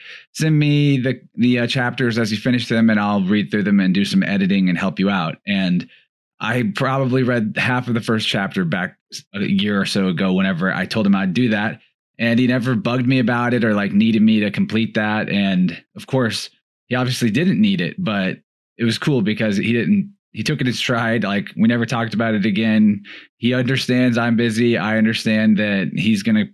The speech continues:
push forward with or without me. And I,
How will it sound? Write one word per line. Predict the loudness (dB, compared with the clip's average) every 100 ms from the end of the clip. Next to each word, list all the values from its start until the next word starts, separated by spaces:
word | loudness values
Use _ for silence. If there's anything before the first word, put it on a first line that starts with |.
| -6
push | -4 -2
forward | 0 2 2
with | 0 0
or |
without | 0 -2 -2 2
me. | 2
And | 2 0 0 0 -2 -12 -16 -20 -8
I, | -4 -4 -4